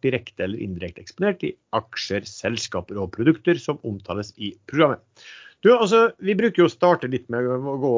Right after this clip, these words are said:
og snakke litt om u-, siste ukers handel, men, eh, la oss nå hoppe litt på,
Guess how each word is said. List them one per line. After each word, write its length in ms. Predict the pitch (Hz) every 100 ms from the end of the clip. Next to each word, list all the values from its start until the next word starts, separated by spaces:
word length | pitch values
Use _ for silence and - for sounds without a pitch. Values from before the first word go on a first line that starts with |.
| 120
og 180 | 120
snakke 320 | 123 143 - 113
litt 120 | 117
om 100 | 117
u-, 240 | 131 123 120 _ _ -
siste 280 | 127 110
ukers 180 | 107 -
handel, 260 | 104 92 117
men, 220 | 160 175 - _ _
eh, 280 | 135 147 156 170
la 80 |
oss 80 | 175
nå 80 | 180
hoppe 240 | 175 -
litt 140 | 160 -
på, 140 | 143